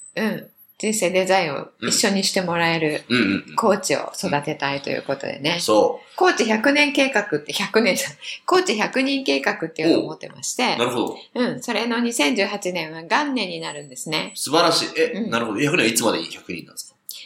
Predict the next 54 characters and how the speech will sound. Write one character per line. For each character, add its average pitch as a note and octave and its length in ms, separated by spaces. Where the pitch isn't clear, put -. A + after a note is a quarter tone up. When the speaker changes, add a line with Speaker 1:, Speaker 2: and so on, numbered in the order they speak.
Speaker 1:
百 D4 300
人、 C4+ 360
え F3 120
っ F3 140
と、 E3 440
三 D#4+ 340
年、 D#4 420
三 D4+ 320
年 C#4+ 180
で C#4 120
と C4+ 140
り C4+ 120
あ C4 80
え B3+ 80
ず E3+ 280
Speaker 2:
う F#3 80
ん。 A2+ 280
Speaker 1:
百 G#3 240
人 D#3 400
で E3+ 120
き - 100
た D#3 120
ら C#3+ 80
い D3+ 140
い C#3+ 40
な D3 260
っ D3 140
て - 280
思 D#3+ 160
っ - 120
て - 120
る - 140
ん - 20
で - 60
す - 100
け - 120
れ - 40
ど - 100
も。 - 60
Speaker 2:
い - 40
け D#3+ 140
る C#3+ 80
で A#2+ 80
し - 80
ょ - 80
う。 - 80
全 B2 160
国 F#2 260
に D#2 60
で D2 60
し - 100
ょ - 60
う - 20
ね。 - 140